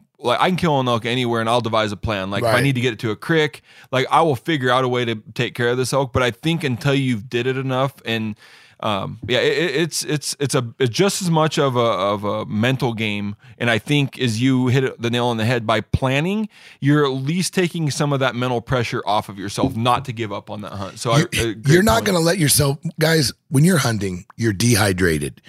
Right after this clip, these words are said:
Speaker 2: you're stressed, your wife's texting you and you're in reach when you're gonna come home. You got all these things, you got work, you got, you're thinking about,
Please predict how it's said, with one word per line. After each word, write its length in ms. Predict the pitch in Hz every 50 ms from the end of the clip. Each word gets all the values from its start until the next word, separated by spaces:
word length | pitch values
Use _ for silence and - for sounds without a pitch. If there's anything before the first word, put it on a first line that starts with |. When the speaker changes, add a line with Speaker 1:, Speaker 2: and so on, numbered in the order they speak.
| - - - - _ _ _
Speaker 2:
you're 460 | _ 104 110 110 110 107 107 101 98 90
stressed, 720 | - - - - 110 101 95 90 85 - - - - - - - - - _ _ _ _
your 140 | 104 107 110
wife's 420 | 117 123 120 120 117 - - - - - 143
texting 340 | - 120 117 107 - - 110 110
you 60 | 107
and 100 | 104 104
you're 100 | 101 104
in 120 | 104 104 104
reach 180 | 101 95 87
when 120 | 104 101 101
you're 120 | 98 98
gonna 140 | 98 95 92
come 200 | 87 101 101 95
home. 340 | 90 98 95 95 90 78 - - - - - - - -
You 120 | - 120
got 160 | 127 131 127
all 180 | 131 131 135 139
these 200 | 127 123 107 -
things, 120 | 117 110
you 60 | 110 113
got 160 | 113 - -
work, 360 | 113 117 113 107 98 - _ _
you 120 | 113 110
got, 80 | 113 113 113
you're 120 | 117 113
thinking 340 | - - 123 120 110 110 107
about, 280 | 101 101 98 95 92